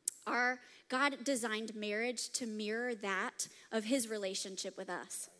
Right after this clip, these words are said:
If you read the Bible, where Jesus describes himself as the bridegroom and the church as his bride, and then the, that heaven is the great wedding feast,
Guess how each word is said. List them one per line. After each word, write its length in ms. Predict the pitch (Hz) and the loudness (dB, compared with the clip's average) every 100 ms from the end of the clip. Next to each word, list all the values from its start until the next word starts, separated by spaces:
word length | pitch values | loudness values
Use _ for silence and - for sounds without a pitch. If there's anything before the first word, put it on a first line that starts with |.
| _ _ _ _ - - | _ _ _ _ -18 -2
If 60 | |
you 120 | 285 269 | 0 2
read 220 | 254 311 262 | 4 4 6
the 80 | |
Bible, 560 | 233 254 254 233 202 208 | 6 6 6 4 0 0
where 140 | - 247 | 2 2
Jesus 440 | 226 277 269 254 | 4 2 2 0
describes 640 | - 233 - 254 240 233 - | 0 0 2 0 2 0 -2
himself 580 | 233 226 - 262 214 - | -2 0 2 2 2 -2
as 220 | 208 202 | -2 -2
the 100 | 208 | -2
bridegroom 680 | 214 220 214 240 269 294 339 403 - - _ _ - - | 0 2 2 2 0 2 2 0 -8 -20 _ _ -20 -4
and 160 | 262 262 | 2 4
the 80 | 240 | 6
church 520 | - 277 269 294 - | 4 6 6 6 0
as 220 | 247 226 - | 0 0 0
his 180 | 214 | -2
bride, 600 | - 214 190 180 226 330 - - _ - - - | 0 2 2 2 0 -2 -4 -14 _ -20 -20 0
and 160 | 269 285 | 6 8
then 140 | 277 | 8
the, 180 | 247 220 - - | 8 6 2 4
that 160 | 247 247 | 4 6
heaven 380 | 262 285 320 302 | 6 6 8 6
is 140 | 254 | 4
the 120 | 254 | 2
great 360 | 226 254 254 226 | 2 2 2 2
wedding 380 | 226 226 285 294 | 2 4 2 2
feast, 680 | - 294 381 381 - - | 4 4 4 4 0 -2